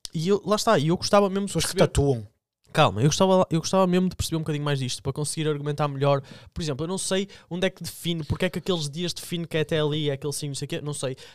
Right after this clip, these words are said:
Speaker 1: Mas o que a mim me
Speaker 2: É a
Speaker 1: irrita
Speaker 2: constelação.
Speaker 1: neste tipo, pronto, mas o que a mim me irrita neste tipo de,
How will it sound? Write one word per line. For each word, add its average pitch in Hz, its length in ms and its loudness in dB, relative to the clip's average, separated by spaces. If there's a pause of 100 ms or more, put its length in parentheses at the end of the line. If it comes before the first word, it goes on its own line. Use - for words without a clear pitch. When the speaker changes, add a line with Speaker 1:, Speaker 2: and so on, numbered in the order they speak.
Speaker 1:
Mas 202 440 0
o 196 120 -4
que - 80 0
a 214 40 0
mim 240 120 -2
me 233 60 -4
Speaker 2:
É 214 80 -2
a - 20 0
Speaker 1:
irrita 190 220 0
Speaker 2:
constelação. 175 420 0
Speaker 1:
neste 165 160 -2
tipo, - 220 -10
pronto, 131 200 -2
mas 151 140 0
o - 20 -12
que - 60 -2
a 190 40 0
mim 208 80 2
me 208 60 0
irrita 175 280 -4
neste 165 180 -4
tipo 151 240 -8
de, 139 340 -4